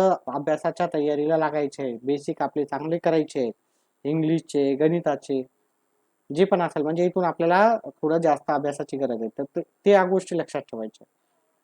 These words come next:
आणि आपण व्हिडिओ बनवतोच, अ, सा-, पाचवी ते दहावी पर्यंत सगळ्यांचे व्हिडिओ बनवणार आहेत आणि बनवतच आहात,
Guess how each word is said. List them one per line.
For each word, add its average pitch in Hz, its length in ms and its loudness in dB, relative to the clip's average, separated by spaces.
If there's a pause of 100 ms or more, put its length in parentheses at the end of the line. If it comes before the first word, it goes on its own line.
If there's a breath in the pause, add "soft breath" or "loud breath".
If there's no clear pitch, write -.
(140)
आणि 165 100 0
आपण 196 340 2
व्हिडिओ 190 300 6
बनवतोच, 202 600 2
अ, 156 360 2
सा-, 151 260 0 (320)
पाचवी 147 280 -2
ते 175 100 0
दहावी 160 260 -2
पर्यंत 160 240 -2
सगळ्यांचे 160 460 -2
व्हिडिओ 156 200 0
बनवणार 156 420 -2
आहेत 147 300 -4
आणि 143 200 -4
बनवतच 151 540 -4
आहात, 135 240 -6